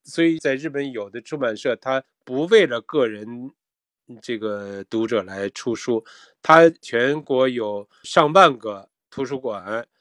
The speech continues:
他就有这一万本专门卖给图书馆的书就够了，他有这样的倾向。所以这个消费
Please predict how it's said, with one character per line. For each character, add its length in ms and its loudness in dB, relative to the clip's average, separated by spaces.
他 200 2
就 460 -4
有 260 -8
这 200 -4
一 140 -6
万 240 4
本 180 -12
专 220 -4
门 140 -6
卖 180 -2
给 100 -12
图 200 -14
书 100 -8
馆 180 -6
的 80 -20
书 300 -10
就 100 -12
够 280 -2
了， 180 -20
他 160 -8
有 180 -8
这 140 -6
样 160 -4
的 120 -18
倾 280 -10
向。 260 -4
所 200 -2
以 100 0
这 200 -6
个 180 -2
消 280 0
费 240 2